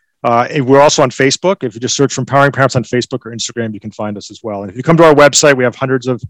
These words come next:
free articles. You can sign up for our newsletter. And you can also, our, our program's Total Transformation Program. Uh, you can sign up for that as well. And it, it,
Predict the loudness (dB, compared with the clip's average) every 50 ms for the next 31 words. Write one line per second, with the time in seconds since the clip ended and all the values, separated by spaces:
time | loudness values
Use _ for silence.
0 | _ -12 -6 -2 0 2 2 2 2 2 0 -2 -2 -2 -4 -10 -12 -10 -8 -8
1 | -8 -8 -8 -8 -8 -6 -6 -8 -8 -8 -6 -4 -2 -2 -4 -4 _ _ _ _
2 | _ _ _ _ _ -6 -2 0 2 4 6 6 6 6 6 6 6 6 6 6
3 | 4 4 2 2 4 2 0 0 2 4 6 6 6 6 6 4 4 2 0 -4
4 | -2 0 0 0 0 -4 -6 -6 -4 -4 -4 -4 -4 -4 -8 -6 -4 -4 -4 -4
5 | -6 -8 -10 -14 _ _ _ _ _ _ _ -2 0 2 2 2 0 0 2 4
6 | 4 4 4 2 0 0 0 0 0 -4 -4 -2 -2 -2 -2 -2 -6 -8 -10 _
7 | -16 -16 -16